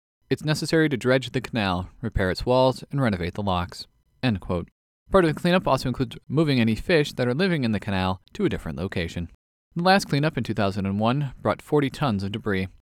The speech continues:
This included bicycles, motorbikes, bathtubs, and even two seventy-five millimeter shells that dated back from World War One.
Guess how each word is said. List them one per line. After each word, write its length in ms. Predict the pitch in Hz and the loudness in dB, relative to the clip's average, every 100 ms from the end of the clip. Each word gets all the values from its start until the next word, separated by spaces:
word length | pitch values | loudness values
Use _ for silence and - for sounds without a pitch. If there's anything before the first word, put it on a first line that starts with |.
| _ _ _ | _ _ _
This 160 | 147 151 | -4 0
included 280 | 160 139 | 2 2
bicycles, 460 | 110 107 - 156 151 | 4 2 2 -2 -2
motorbikes, 480 | 101 95 101 101 - | 0 0 2 0 0
bathtubs, 540 | 139 147 - 135 123 - 135 | 0 0 0 -2 -2 -8 -4
and 100 | 165 | 0
even 180 | 160 | 0
two 340 | 147 - 202 170 | -2 0 0 0
seventy-five 500 | 170 160 143 135 135 | 0 -2 2 0 2
millimeter 420 | 143 135 127 113 | 0 0 0 -2
shells 480 | - 170 135 120 - | 0 2 4 2 -2
that 120 | - | -4
dated 240 | 147 139 143 | 0 0 2
back 360 | 180 110 - - _ | 2 2 -2 -14 _
from 180 | 151 95 | -10 -4
World 220 | 78 87 | -4 0
War 160 | 92 | 0
One. 300 | 98 92 90 | 0 0 -2